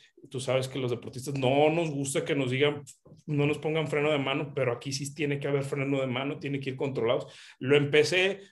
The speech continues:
él le dije, tres veces a la semana, lo máximo que puedes correr es veinte minutos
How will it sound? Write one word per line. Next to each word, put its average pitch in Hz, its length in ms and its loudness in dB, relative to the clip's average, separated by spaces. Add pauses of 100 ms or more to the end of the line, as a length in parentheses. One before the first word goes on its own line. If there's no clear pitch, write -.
(120)
él 170 200 -2
le 165 60 0
dije, 151 240 2
tres 202 460 4
veces 185 280 2
a 202 80 6
la 170 100 4
semana, 202 540 0 (300)
lo 147 140 2
máximo 180 440 2
que 147 80 2
puedes 170 320 2
correr 170 500 2
es 156 380 -4 (440)
veinte 180 400 4
minutos 208 720 4